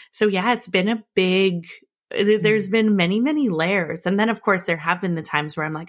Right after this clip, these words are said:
Speaker 1: "I miss people. <laughs> I wanna
Speaker 2: Yeah, of course.
Speaker 1: socialize. I want," like,
Speaker 2: Yeah.
Speaker 1: there's, that's all been extremely true for me. But specifically right to begin with, I was just
Speaker 2: Mm-hmm.
Speaker 1: reveling. It was the best. And it made me realize how drained I was around a lot of people in my life.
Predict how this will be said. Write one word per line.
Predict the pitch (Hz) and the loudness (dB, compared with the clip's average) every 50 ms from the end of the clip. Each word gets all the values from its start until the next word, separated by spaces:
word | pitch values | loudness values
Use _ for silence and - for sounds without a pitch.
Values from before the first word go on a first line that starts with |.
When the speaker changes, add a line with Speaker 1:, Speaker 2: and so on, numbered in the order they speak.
| - | -4
Speaker 1:
"I | - 285 339 | -2 -2 -2
miss | 320 330 320 302 320 | 0 -2 -2 -4 -4
people. | - - 285 294 - 294 277 269 254 262 262 262 | -4 -2 -2 0 0 0 2 2 2 0 -2 -2
<laughs> | - 220 214 - - | -2 -4 -4 -2 -2
I | 349 359 330 285 214 - 240 277 330 | -2 0 0 0 0 0 0 2 2
wanna | 370 339 | 2 2
Speaker 2:
Yeah, | 240 214 | 4 4
of | 185 269 | 4 4
course. | 320 320 302 | 2 2 0
Speaker 1:
socialize. | - 294 277 269 269 262 262 254 247 240 | 0 0 2 2 2 4 4 2 4 4
I | 254 247 | 2 2
want," | 240 254 262 262 247 233 | 4 2 2 0 2 0
like, | 233 - | 0 0
Speaker 2:
Yeah. | 180 185 | 2 2
Speaker 1:
there's, | 233 240 226 202 | 2 2 2 0
that's | 190 180 196 190 190 190 - | -2 0 0 0 0 0 0
all | 196 185 185 | 2 2 2
been | 185 202 196 | 2 2 2
extremely | 185 180 175 - - 190 180 180 170 165 | 2 2 0 0 0 2 4 4 2 2
true | - - 185 180 | 2 0 -2 0
for | 180 - 170 | 0 -2 -2
me. | 165 156 151 151 - - - - - - - | 0 0 -2 -4 -6 -14 -16 -16 -14 -8 -6
But | 185 180 | -4 -4
specifically | - - - 175 175 - - 240 214 - 202 202 - 185 175 | -4 -4 -2 -2 -2 0 0 0 2 0 -2 0 2 2 2
right | 165 165 175 175 175 180 | 4 4 2 2 2 0
to | - 180 | -2 -2
begin | 175 170 156 - 160 156 175 165 | -2 -2 -2 -2 0 0 2 0
with, | 151 151 147 - - | 0 -2 -4 -6 -6
I | - 160 160 | -4 -4 -2
was | 165 165 - | -2 -2 -2
just | - 170 - - | -2 -2 -2 -2
Speaker 2:
Mm-hmm. | 143 143 143 135 | -4 -4 -2 0
Speaker 1:
reveling. | 147 143 143 143 147 143 135 120 123 127 131 - _ | 0 0 0 0 -2 -2 -2 -4 -8 -10 -12 -10 _
It | - 165 160 | -2 -2 -2
was | - 165 160 151 147 147 - - - - - - - _ - - | 0 0 2 2 2 2 -2 -6 -8 -18 -20 -20 -20 _ 0 0
the | 175 170 | 0 2
best. | - 151 147 151 147 - - | 4 2 2 2 0 0 0
And | 175 160 | 2 2
it | 151 156 | 2 2
made | 160 156 160 160 | 0 -2 -2 0
me | 165 160 151 | 0 -2 0
realize | 147 151 151 147 147 147 143 147 147 147 - - | 2 2 2 2 2 2 0 0 0 0 -2 -4
how | - - - 156 151 147 143 147 147 143 | -4 -4 0 2 4 4 4 2 0 -2
drained | - - 147 147 147 147 147 147 147 151 151 - - | -4 -6 -4 -2 0 0 2 0 0 0 -2 -2 -4
I | - 156 156 | -2 -2 -2
was | 156 170 190 208 202 214 | 2 2 2 2 2 2
around | 202 175 151 143 151 151 | 0 2 2 0 -2 -2
a | 151 | -4
lot | 147 156 - 80 165 | -4 -2 -2 -2 -4
of | 170 | -4
people | - - 180 170 - 156 | -8 -8 -10 -8 -6 -6
in | 151 156 | -6 -4
my | 160 156 | -6 -6
life. | 165 175 - 180 180 175 - | -4 -6 -6 -8 -8 -14 -18